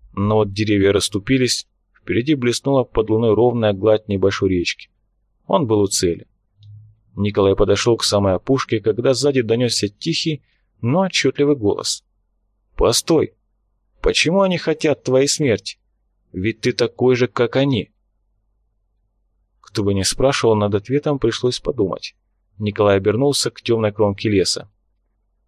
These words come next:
«Я не такой. И не буду, ясно? Можешь им так и передать». Тихий вздох пронёсся между кронами. «А ты кто?» — осмелел Николай.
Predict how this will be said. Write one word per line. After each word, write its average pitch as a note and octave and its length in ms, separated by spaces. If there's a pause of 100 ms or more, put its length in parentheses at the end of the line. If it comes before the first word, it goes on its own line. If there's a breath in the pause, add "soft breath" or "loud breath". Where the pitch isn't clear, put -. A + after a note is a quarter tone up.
(260)
«Я A2+ 280
не D3+ 120
такой. D3 520 (460)
И G#2+ 120
не D3 160
буду, A#2 380
ясно? G#2+ 560 (580)
Можешь D3 480
им A2 160
так G#2 300
и B2 40
передать». B2+ 640 (1300)
Тихий - 300
вздох G#2+ 360
пронёсся G#2 460
между G2 280
кронами. F#2+ 440 (1160)
«А B2+ 160
ты - 200
кто?» — - 260
осмелел G2 380
Николай. F#2 540